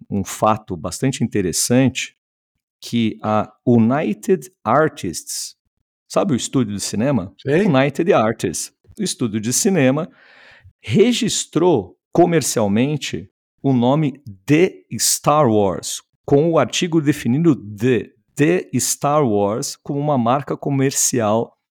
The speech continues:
Speaker 1: É, e, é, isso eu diria que foi o início de tudo, assim,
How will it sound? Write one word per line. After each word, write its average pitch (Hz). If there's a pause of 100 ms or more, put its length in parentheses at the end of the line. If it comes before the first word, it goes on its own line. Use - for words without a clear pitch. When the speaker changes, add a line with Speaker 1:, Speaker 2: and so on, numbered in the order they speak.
(540)
Speaker 1:
É, 110 (440)
e, 160 (100)
é, 110
isso 185
eu 208
diria 143
que -
foi 156
o 170
início 139
de 151
tudo, 107
assim, 92